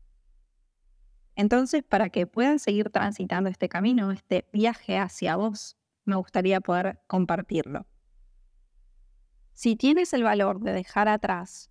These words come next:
todo lo que te protege y te consuela, lo cual puede ser cualquier cosa, como tu casa o viejos rencores,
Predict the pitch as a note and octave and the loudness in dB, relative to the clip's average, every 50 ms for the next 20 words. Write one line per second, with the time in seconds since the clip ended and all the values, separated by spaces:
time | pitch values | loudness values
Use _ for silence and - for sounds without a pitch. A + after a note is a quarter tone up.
0 | _ - A#3+ B3 C4 C#4+ C#4 C4+ A#3+ - G#3+ - G3 - - G3 F#3+ - G3+ G3 | _ -4 -2 0 2 4 4 2 2 0 0 -2 -2 -2 0 -2 -2 -2 -4 -6
1 | - A3+ G#3+ G3+ F#3 - - F#3+ F3+ F#3 - - F3 F3 - - - _ _ _ | -6 -6 -4 -4 -2 -2 -2 -4 -4 -4 -4 -4 -4 -4 -4 -8 -10 _ _ _
2 | _ _ _ _ _ _ _ - F#3+ G3 - - G#3 A3+ A3+ A3+ A#3+ A#3 - A#3 | _ _ _ _ _ _ _ -2 -2 -2 0 2 2 4 4 4 2 0 2 2
3 | A#3 A3+ - - A#3 A3+ G#3+ - - G#3 F#3+ G3+ - - A#3+ C4 B3 - - G#3+ | 0 0 2 2 0 0 0 0 0 0 0 0 2 0 0 0 0 -4 -8 -10
4 | - - - F#3+ - _ _ _ _ - - G3 F#3+ F#3+ F#3 - - - G3+ G#3 | -8 -8 -8 -8 -8 _ _ _ _ -2 0 0 0 0 -2 -2 0 2 2 2
5 | A#3 - - - A3 G#3+ G#3 F#3+ G3+ F#3+ F#3+ - F#3+ - G3+ F#3 F#3 F3+ - D#3+ | 2 2 0 0 2 2 2 2 0 -2 -2 -4 -6 -4 -2 -2 -2 -2 0 -2
6 | D#3+ - - A3 _ _ | -2 -2 -6 -14 _ _